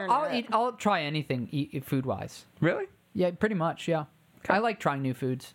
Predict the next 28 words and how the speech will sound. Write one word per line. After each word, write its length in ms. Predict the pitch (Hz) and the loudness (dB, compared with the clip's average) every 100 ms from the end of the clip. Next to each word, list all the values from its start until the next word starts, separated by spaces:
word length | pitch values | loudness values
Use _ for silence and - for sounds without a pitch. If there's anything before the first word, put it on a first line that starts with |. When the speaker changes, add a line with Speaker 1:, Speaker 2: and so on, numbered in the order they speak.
| - | -2
Speaker 2:
all 140 | 147 | 0
the 80 | 143 | 0
time. 240 | 135 117 131 - _ _ - - - - - - - - - - | -2 -6 -8 -18 _ _ -20 -12 -8 -8 -8 -12 -12 -14 -10 -2
Speaker 1:
Hmm. 160 | 392 254 - - - | 2 0 -2 -12 0
Speaker 2:
Um, 360 | 170 156 156 151 - _ _ - - - - - | 2 2 0 -6 -14 _ _ -20 -16 -14 -4 0
uh, 140 | 220 | 0
so, 320 | - 247 247 523 | 2 0 0 0
uh, 40 | |
uh, 840 | 214 202 196 190 - - 240 226 220 | 2 4 2 0 -4 -10 -6 -2 0
but 260 | 175 185 - | 2 2 2
back 200 | 202 196 | 0 0
to 100 | 214 | 0
the 120 | 180 | 0
thing, 300 | - 165 170 | 0 0 2
I, 140 | 151 | 0
I, 240 | 135 170 165 | 0 -2 0
you 100 | 190 | 0
know, 100 | 156 | 2
I, 240 | 151 160 - - - - 107 - 107 - _ - | 2 -2 -6 -20 -20 -18 -18 -10 -10 -10 _ -4
uh, 40 | |
I, 560 | 165 156 143 - 143 - - | 0 0 -2 -8 -14 -12 -2
I 120 | 175 | 0
would, 120 | 185 185 | 2 0
I 80 | |
would, 220 | 180 180 190 254 - | 0 0 -4 -18 -4
yeah, 120 | 247 | 0
let's 160 | 254 247 | 0 0
just, 240 | 311 - | -4 -8